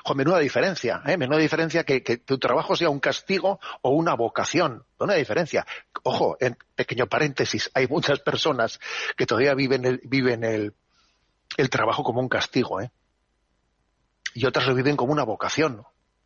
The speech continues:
Vaya diferencia, ¿no? Pues yo quiero lo segundo. Bueno, pues tienes que, tienes que llenarte de Cristo y tienes que llenarte de su espiritualidad,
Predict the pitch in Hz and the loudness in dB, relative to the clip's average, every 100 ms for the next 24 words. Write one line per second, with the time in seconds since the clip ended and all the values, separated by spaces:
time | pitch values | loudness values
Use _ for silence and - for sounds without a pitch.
0 | _ 151 180 135 110 - 190 139 107 143 | _ 0 2 0 0 0 0 0 0 2
1 | 190 - _ _ - - _ _ _ - | 0 -6 _ _ -20 -20 _ _ _ -4
2 | 123 131 208 156 131 110 117 190 104 87 | 0 0 2 2 2 0 0 0 -4 -6
3 | - _ _ - _ 135 147 107 - 147 | -12 _ _ -20 _ 0 2 -2 0 0
4 | 151 - 123 113 127 143 - 117 120 135 | 0 2 0 0 -2 0 -2 0 0 0
5 | - 107 101 160 143 - 101 139 135 - | 0 -2 0 0 0 -2 -2 0 0 0
6 | 131 135 139 156 131 135 - 123 120 113 | 0 2 2 0 2 0 0 -2 0 0
7 | 104 110 156 104 | 0 2 0 -2